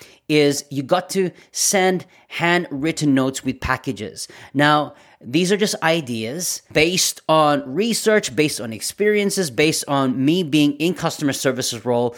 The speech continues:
uh, you know, when I first started my career. So, you know, one of the things could be, you know, send handwritten notes with packages. You get personal by sending handwritten notes with packages.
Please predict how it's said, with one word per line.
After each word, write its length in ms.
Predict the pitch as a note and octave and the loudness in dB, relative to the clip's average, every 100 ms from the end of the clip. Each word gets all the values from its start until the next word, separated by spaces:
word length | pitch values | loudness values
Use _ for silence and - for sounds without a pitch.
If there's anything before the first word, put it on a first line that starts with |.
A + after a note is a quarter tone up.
| - - | -16 -20
uh, 300 | - B2 A#2+ A#2+ | -8 -2 -2 0
you 80 | |
know, 80 | B2+ | 0
when 140 | B2+ D3 | 2 4
I 80 | |
first 240 | D#3 D3+ - | 4 2 2
started 260 | C3 A#2+ | 2 0
my 220 | G#2+ B2 A3 | 0 0 0
career. 440 | - A#2 G2+ - _ _ _ _ _ | 0 -2 -4 -16 _ _ _ _ _
So, 580 | - - D#3+ C#3+ C3+ - _ _ _ _ _ - | -6 0 4 4 2 -6 _ _ _ _ _ 0
you 60 | |
know, 80 | D3 | 2
one 180 | E3 G#3 | 4 4
of 80 | A3+ | 2
the 80 | F3+ | 0
things 320 | - F3+ E3+ | 0 0 -2
could 280 | - C#3+ A2+ | -4 -8 -2
be, 180 | D#3 | -2
you 160 | D3+ D#3 | -2 -4
know, 60 | D3 | -4
send 320 | - D#3+ D3+ | 0 -2 -2
handwritten 720 | - D3+ D#3 C#3 C3+ C#3+ C3+ | -4 -2 -2 -2 -4 0 0
notes 260 | C3 C3+ | 0 -2
with 100 | B2+ | -8
packages. 580 | A2 D#3 D#3+ A#2 G#2+ G2+ - - - | -8 -8 -6 -8 -6 -8 -10 -20 -6
You 80 | B2+ | 0
get 200 | C#3+ - | 0 0
personal 640 | D#3+ E3+ - F3+ F3 E3 - - - | 0 2 2 2 2 0 -6 -20 -4
by 180 | - C#3 | 0 0
sending 360 | C#3 D#3 D#3 C#3+ | 2 2 2 0
handwritten 420 | D#3 E3+ F3+ E3+ | 0 0 0 2
notes 280 | C#3+ C#3+ - | 2 0 -6
with 100 | A#2 | -6
packages. 580 | E3+ F3+ F3 F3 F3 | -4 -4 -2 0 -2